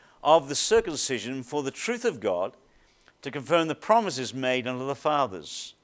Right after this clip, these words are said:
The word minister here means servant. He served the circumcision. Jesus Christ served the Jews.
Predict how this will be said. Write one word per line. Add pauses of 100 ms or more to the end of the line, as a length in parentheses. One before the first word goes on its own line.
(760)
The
word
minister
here
means
servant. (2000)
He
served
the
circumcision.
Jesus
Christ
served (280)
the
Jews.